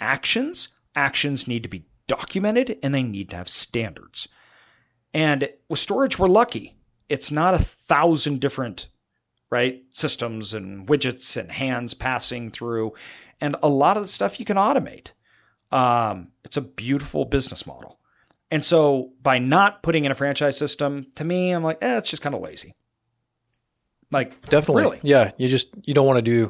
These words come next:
Speaker 2: kinda like what you were talking about before, you don't wanna front load that
Speaker 1: Yes.
Speaker 2: and get it done in the beginning, just get it set up. And then that way you can just run with it later on, plug and play.
Speaker 1: Yeah. And if
Speaker 2: Um,
Speaker 1: you want passive income,
Speaker 2: Yeah.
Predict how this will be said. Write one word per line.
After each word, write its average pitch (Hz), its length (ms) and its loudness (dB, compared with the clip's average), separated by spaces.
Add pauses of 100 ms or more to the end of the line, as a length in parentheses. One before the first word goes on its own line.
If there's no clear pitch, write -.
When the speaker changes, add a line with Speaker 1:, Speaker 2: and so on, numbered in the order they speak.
(100)
Speaker 2:
kinda 147 140 2
like 135 140 4
what 139 80 0
you 127 60 2
were 117 40 0
talking 123 220 4
about 110 220 2
before, 113 400 2 (300)
you 160 80 -2
don't 151 80 6
wanna 135 160 4
front 143 280 2
load 107 220 2
that 104 340 -2 (440)
Speaker 1:
Yes. 131 280 2
Speaker 2:
and 113 380 2
get 131 120 6
it 127 60 6
done 127 140 6
in 127 60 2
the 120 80 0
beginning, 120 400 2
just 117 160 -4
get 131 100 0
it 131 60 -2
set 135 240 4
up. 117 320 4 (360)
And 131 160 2
then 117 180 6
that 123 180 2
way 120 100 4
you 123 80 2
can 123 120 -6
just 113 140 -6
run 135 200 2
with 117 120 0
it 123 160 -4
later 123 220 2
on, 113 200 -2
plug 127 260 0
and 131 100 0
play. 127 320 2
Speaker 1:
Yeah. 254 120 -8 (400)
And - 200 4
if 117 80 6
Speaker 2:
Um, 120 60 8
Speaker 1:
you 359 80 8
want 269 200 4
passive 165 440 2
income, 294 400 2 (100)
Speaker 2:
Yeah. - 300 -4